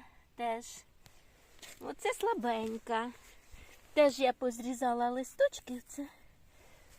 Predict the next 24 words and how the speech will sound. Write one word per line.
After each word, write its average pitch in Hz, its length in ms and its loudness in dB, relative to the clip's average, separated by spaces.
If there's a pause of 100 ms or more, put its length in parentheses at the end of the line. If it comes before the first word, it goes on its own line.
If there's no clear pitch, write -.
(360)
От. 240 360 -14 (340)
Тут 339 260 2
два, 320 260 2 (320)
але 254 300 4
дивіться, 247 380 -4
які 208 220 -6
гарні. 208 460 0 (240)
Стоять 220 560 -8
так 208 160 -8 (120)
прям. 226 280 -8 (960)
Ну, 554 240 -4
грязненькі, 415 680 -2
але 233 280 -2
теж 294 260 2
від 220 220 -10
землі. 185 460 -8 (540)
І 294 120 0
оцей 294 320 2
кущик 226 480 -2
гарний. 202 540 0 (2500)
І - 80 -10
тут 233 240 -10
волого. 233 600 2 (360)
Ось 226 240 -2